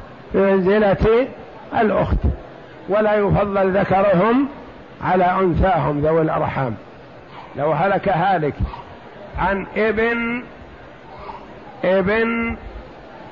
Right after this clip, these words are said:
أخت، وابن وبنت أخت أخرى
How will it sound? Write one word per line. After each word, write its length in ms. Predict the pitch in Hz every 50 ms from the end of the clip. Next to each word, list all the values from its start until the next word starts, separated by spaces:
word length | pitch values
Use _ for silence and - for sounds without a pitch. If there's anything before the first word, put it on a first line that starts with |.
| -
أخت، 280 | 202 226 214 - - - - - - - - - - - - - - - - - - - - - - - - - - - - - - 151 180 185 185 185 180 180 175 165 - - - - - - - - - - - - - - - - - - -
وابن 720 | 180 202 214 220 214 226 233 240 240 233 233 233 233 233 226 - - - - - - - - - - - - - - - - - - - - - - - - 156
وبنت 840 | 170 190 196 196 196 185 165 214 233 240 240 240 247 247 247 247 - - - - - - - - - - -
أخت 320 | 214 226 214 - - -
أخرى 720 | 214 214 208 - - 220 233 208 185 180 147 143 139 127 117